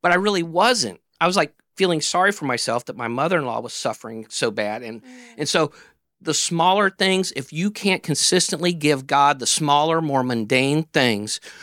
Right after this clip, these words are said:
Speaker 1: then when you get into these big things and you think that you're actually handling something in a godly way and you reflect on it, you're like, "Man,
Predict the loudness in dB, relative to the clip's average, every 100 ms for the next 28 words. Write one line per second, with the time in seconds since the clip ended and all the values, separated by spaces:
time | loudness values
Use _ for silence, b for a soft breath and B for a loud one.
0 | B 0 2 2 0 -4 -6 -6 -8 _
1 | _ _ _ -4 0 2 2 0 -2 0
2 | -2 -2 -6 -6 -6 -10 B B -10 -6
3 | -4 -4 -2 -2 -2 -4 _ _ _ _
4 | _ _ -2 -2 0 -2 -2 -6 -8 -6
5 | -4 -4 -4 -6 -6 -4 -4 -2 0 0
6 | -2 -4 -2 -2 -2 -6 -8 -10 -4 -4
7 | -2 -4 -4 -2 -4 -4 -10 -10